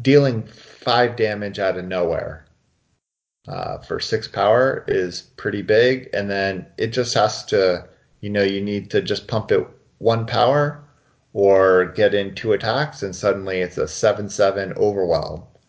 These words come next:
And then, uh, to quickly go over these next, uh, commons, 'cause we've sort of talked about them before, we have Cruelty again. I think that's not in contention. We have the Ardent Convert, which is the one-time one one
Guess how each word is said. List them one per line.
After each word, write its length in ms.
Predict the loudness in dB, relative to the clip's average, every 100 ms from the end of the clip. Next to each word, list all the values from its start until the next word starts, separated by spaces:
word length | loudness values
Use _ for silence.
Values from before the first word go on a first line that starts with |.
| _
And 160 | -4 0
then, 380 | 0 0 -4 -14 -4
uh, 300 | 0 2 0
to 260 | 0 -2 -2
quickly 300 | -6 -8 -4
go 200 | 4 4
over 180 | 4 2
these 380 | -2 -6 -10 -18 _ _ _
next, 540 | -6 -4 -4 -6 -14 -16 _ _
uh, 220 | -6 -4 -4
commons, 520 | -2 0 0 -2 -6
'cause 140 | -6
we've 140 | -4 -2
sort 180 | -2 -2
of 100 | -4
talked 240 | -12 -4
about 220 | 0 0
them 100 | -2
before, 560 | -10 -6 0 0 0 -6 -20 -20 -20 -6
we 120 | -4
have 420 | 0 4 2 2
Cruelty 500 | -4 2 2 2 2
again. 540 | 2 2 2 0 -6 -12
I 80 | -12
think 220 | -12 -6
that's 200 | -4 -2
not 160 | -4 -6
in 100 | -6
contention. 800 | -10 -4 0 0 -2 -4 -4 -8 -18 -18 -2
We 80 | 2
have 180 | 2
the 200 | 2 -6 2
Ardent 460 | 4 6 4 -2 -12
Convert, 720 | -8 -6 -4 -4 -6 -6 -6
which 200 | -6 -4
is 220 | -8 -4
the 140 | -2
one-time 720 | -2 -4 -6 -8 -8 -6 -6
one 240 | -4 -4 -2
one 420 | -2 -2 -4 -8